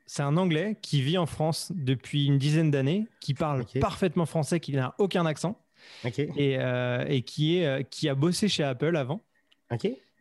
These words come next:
Speaker 1: Il a bossé chez Apple pendant presque dix ans, il me semble, et, euh, il est devenu humoriste en France. Donc, euh, c'est, euh, bah, c'est, c'est, c'est un co-, c'est un humoriste, euh,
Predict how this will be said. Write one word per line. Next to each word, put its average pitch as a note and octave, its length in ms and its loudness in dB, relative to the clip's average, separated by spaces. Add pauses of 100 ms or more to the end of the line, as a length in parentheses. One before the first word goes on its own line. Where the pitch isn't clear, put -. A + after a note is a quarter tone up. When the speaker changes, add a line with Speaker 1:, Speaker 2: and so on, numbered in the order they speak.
(120)
Speaker 1:
Il B2+ 100 0
a C3 40 0
bossé C#3 200 0
chez - 100 -2
Apple D#3 220 2
pendant C3+ 240 0
presque - 320 -4
dix C3+ 320 -2
ans, F#3+ 120 2
il F#3+ 100 4
me C3 40 4
semble, F3 400 0
et, B2+ 300 2
euh, A#2+ 100 0
il B2 140 0
est C3 60 2
devenu C#3 400 2
humoriste C#3+ 500 0 (560)
en D3 140 0
France. - 400 -4 (400)
Donc, B2 240 2
euh, B2 400 2
c'est, B2 320 0
euh, A#2 460 2 (1040)
bah, D3 280 0
c'est, D3+ 200 2
c'est, E3 220 0
c'est D#3 120 0
un C#3+ 100 0
co-, E3+ 240 2
c'est D3+ 140 0
un C3+ 180 2
humoriste, E3+ 360 2
euh, B2+ 540 2